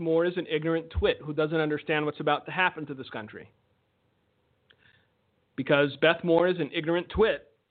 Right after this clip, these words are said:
who doesn't understand what's about to happen to the church in this country.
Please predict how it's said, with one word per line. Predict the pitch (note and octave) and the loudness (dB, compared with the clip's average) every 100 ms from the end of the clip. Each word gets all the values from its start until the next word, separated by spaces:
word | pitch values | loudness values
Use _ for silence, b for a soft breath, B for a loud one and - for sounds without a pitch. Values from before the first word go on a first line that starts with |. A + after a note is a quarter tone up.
| _ _ | _ _
who | - | -16
doesn't | D#3+ E3 E3 E3 - - | -6 -4 -4 -8 -12 -10
understand | D#3+ D#3+ - D#3+ E3 | -8 -8 -6 -4 -2
what's | D#3+ | -4
about | D#3+ D3+ D3+ | -2 -4 -4
to | D#3+ | -4
happen | D#3 D#3+ D3+ | -4 -4 -10
to | |
the | D3+ | -10
church | - A#3 G3 - - - _ _ _ _ _ _ _ - | -6 -2 -2 -6 -20 -20 _ _ _ _ _ _ _ -4
in | D#3 | -4
this | D3+ - | -4 -6
country. | C3 A#2 F2+ | -6 -6 -12